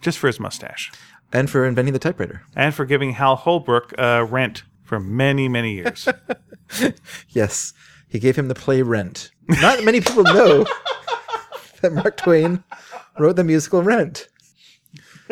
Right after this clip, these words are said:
Speaker 2: based on his own experiences.
Speaker 1: Yep.
Speaker 2: Un-, unable to pay the, uh, unable to pay the rent.
Speaker 1: Yep.
Speaker 2: He wrote that. That's why one of the songs in there,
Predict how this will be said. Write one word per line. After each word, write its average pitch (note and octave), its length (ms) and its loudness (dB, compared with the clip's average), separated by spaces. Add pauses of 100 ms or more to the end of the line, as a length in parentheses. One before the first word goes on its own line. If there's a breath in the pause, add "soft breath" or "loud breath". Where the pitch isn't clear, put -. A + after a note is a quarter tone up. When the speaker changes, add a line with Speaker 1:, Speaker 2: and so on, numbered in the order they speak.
(140)
Speaker 2:
based D#3+ 220 2
on F3 80 4
his E3 120 4
own G3+ 120 6
experiences. C#3 920 0
Speaker 1:
Yep. C#3 200 -4 (280)
Speaker 2:
Un-, B2+ 120 0
unable C#3 300 2
to D3 100 -2
pay C#3+ 260 2
the, C#3 300 0
uh, C#3 200 -2 (160)
unable D3 220 -2
to C#3 60 0
pay C#3 120 0
the C3 120 2
rent. A#2 440 -4
Speaker 1:
Yep. - 240 -4 (480 soft breath)
Speaker 2:
He A#2+ 100 -6
wrote B2 220 0
that. - 380 -2 (240)
That's C3 140 0
why D3 80 4
one C#3+ 120 6
of C#3+ 40 2
the C3+ 60 2
songs F#3 320 0
in C#3 80 -4
there, G2 360 -6